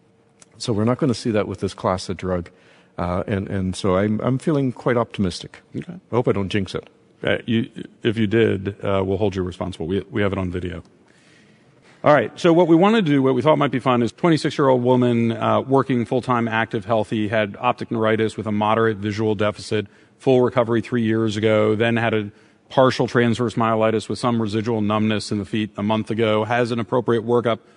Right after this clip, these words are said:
Speaker 2: Only a little bit of the workup's listed here, but, uh, any test for a mimic that you ask, uh, she had, and it was negative. And ultimately, she's told, "You meet, uh, McDonald diagnostic criteria for relapse remitting multiple sclerosis."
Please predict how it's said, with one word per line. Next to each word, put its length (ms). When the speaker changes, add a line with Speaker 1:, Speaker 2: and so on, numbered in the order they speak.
Speaker 2:
Only 240
a 60
little 240
bit 120
of 80
the 80
workup's 400
listed 240
here, 320
but, 240
uh, 280
any 220
test 280
for 140
a 20
mimic 320
that 140
you 120
ask, 380
uh, 380
she 180
had, 180
and 100
it 60
was 120
negative. 420
And 180
ultimately, 600
she's 400
told, 360
"You 120
meet, 440
uh, 460
McDonald 480
diagnostic 560
criteria 480
for 180
relapse 380
remitting 300
multiple 300
sclerosis." 580